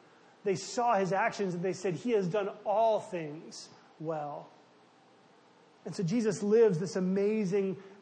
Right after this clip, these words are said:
this amazingly beautiful life. And then he goes on. He doesn't just live the life that we should have lived, but he ends up as the Lamb of God, dying the death that we should have died.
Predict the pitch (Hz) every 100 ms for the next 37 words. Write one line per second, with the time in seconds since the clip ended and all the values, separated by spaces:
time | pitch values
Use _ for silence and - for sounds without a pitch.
0 | - 214 - 190 208 233 226 208 156 165
1 | 226 226 202 180 170 160 156 - - -
2 | - _ _ _ _ _ _ _ _ _
3 | _ _ _ _ - _ _ _ _ -
4 | 175 190 180 165 151 170 190 156 165 -
5 | _ _ _ _ _ - _ _ _ -
6 | 185 214 208 190 170 175 214 185 180 180
7 | - 214 185 - 208 185 151 190 180 160
8 | 131 - 214 208 233 190 185 151 170 156
9 | 196 190 165 170 170 165 143 170 156 143
10 | 165 175 170 160 131 151 147 - - -
11 | - 185 185 170 - 165 139 143 139 131